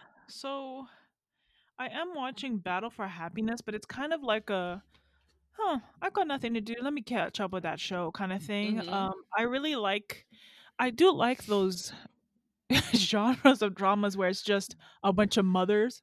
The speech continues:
Speaker 1: Plot is mothers.
Speaker 2: <laughs>
Speaker 1: That is it. It's just a bunch of women who have kids and the, and
Speaker 2: Uh-huh.
Speaker 1: some are mean, some are nice, that's it. And so this is kinda what that is, but it's a little bit of a mystery involved because one of the moms died.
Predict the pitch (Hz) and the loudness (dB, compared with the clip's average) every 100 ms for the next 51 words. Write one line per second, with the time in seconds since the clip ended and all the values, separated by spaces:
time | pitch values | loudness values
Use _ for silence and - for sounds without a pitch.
0 | - 277 311 - 233 202 202 190 170 165 | -6 4 6 6 6 6 6 4 2 -4
1 | - - 571 - 226 196 - 762 762 - | -4 6 6 8 6 8 6 6 4 2
2 | - - - 220 240 214 185 262 370 302 | -14 -18 -12 -4 2 4 8 8 8 6
3 | 302 294 285 233 226 254 - - 247 240 | 4 2 2 4 6 6 4 0 2 2
4 | 220 - 190 185 - - 196 175 180 175 | 0 -2 -2 -4 -8 -2 2 4 4 2
5 | 208 - _ _ _ _ _ _ _ - | 0 -6 _ _ _ _ _ _ _ 2
6 | 240 247 233 233 240 233 240 226 214 208 | 2 4 2 0 -2 -6 -4 0 0 0
7 | 208 196 175 - - - - 196 196 214 | 0 -2 -4 -4 -8 -10 -8 -4 -2 0
8 | 202 220 269 233 214 202 202 190 185 185 | 2 2 0 -2 2 4 4 4 4 4
9 | 208 202 185 196 190 190 190 180 175 170 | 2 0 -2 0 0 2 0 -2 -2 -4
10 | 175 - 190 185 175 175 180 175 170 180 | -4 -2 -2 0 0 0 -2 -8 -8 -4
11 | 180 175 165 165 156 160 - 147 156 185 | -2 -2 -4 -4 -4 -6 -8 -6 -4 -6